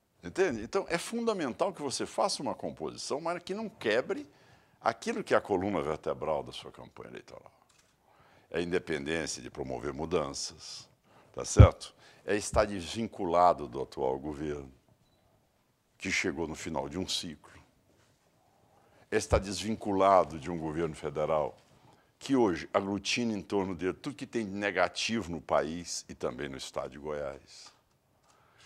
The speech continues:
Então, este é o lado que você, como pré-candidato, tem que se cuidar. Para que você amanhã não perca aquilo que é fundamental,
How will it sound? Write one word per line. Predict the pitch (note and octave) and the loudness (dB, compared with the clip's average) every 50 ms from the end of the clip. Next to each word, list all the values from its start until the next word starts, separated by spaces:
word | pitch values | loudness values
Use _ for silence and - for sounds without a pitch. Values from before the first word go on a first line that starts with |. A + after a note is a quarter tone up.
| - - | -20 -4
Então, | - - E3+ - - - - _ _ _ _ _ _ _ _ - | 0 0 0 0 -2 -6 -16 _ _ _ _ _ _ _ _ -6
este | - - G#3+ A3+ - - - - - - - - - | 2 2 4 4 2 0 -4 -6 -8 -10 -12 -14 -4
é | - F2 E2+ E2 - | 0 2 2 2 0
o | - F2 | 0 -2
lado | D#2+ D#2 E2 F2+ G#2 A#2 B2+ B2+ | 2 6 8 8 8 8 4 -4
que | - D#3 | -10 -8
você, | D3+ D#3+ C#3 - - - A3+ | -6 -4 -2 -2 -2 -2 -4
como | - - D#3+ G#2+ E2 | -4 -4 -6 -6 -4
pré-candidato, | - F2+ E2+ C#2+ - - D2+ C2 B1 - - D#2+ G#2 - - - - - - _ _ _ _ - - | -2 -2 -2 -2 -2 -6 -8 -6 -8 -4 0 0 0 0 0 -4 -12 -20 -20 _ _ _ _ -20 -6
tem | - E3+ D#3 | -4 -2 -2
que | E3 - | -2 -4
se | - - | -6 -8
cuidar. | G3 - A3+ D3+ C3 A2 A2+ C#3 F3 - - - _ _ _ _ _ _ _ _ _ _ _ _ _ - | -8 -8 -8 -6 0 0 0 0 0 -2 -10 -20 _ _ _ _ _ _ _ _ _ _ _ _ _ -4
Para | F#3+ F#3 | -4 -4
que | - | -2
você | A3 G3 E3 B2+ - - B2+ | 0 0 0 0 2 2 0
amanhã | A2+ G#2+ F2+ E2+ F#2+ A#2+ D#3+ E3+ - - _ _ _ - | 2 2 0 0 0 0 0 -2 -4 -10 _ _ _ -6
não | A2 B2 C3+ D3 F3 F#3+ | -4 0 0 0 0 -2
perca | - - _ - D#3+ E3+ G3 F3 - - - - A#2+ | -6 -12 _ 4 6 6 6 4 2 -2 0 4 4
aquilo | G#2+ - - - - E3+ G#3 G3 G3+ | 4 2 0 -4 -4 -4 -4 -4 -4
que | - - | -2 -2
é | G3+ F#3 | -2 -2
fundamental, | - - G#3 G3+ G#3+ A3 A3+ A3 E3+ - - D3 F3+ E3 - - | -4 -6 -6 -6 -4 -4 -4 -4 -4 0 0 0 0 0 -2 -6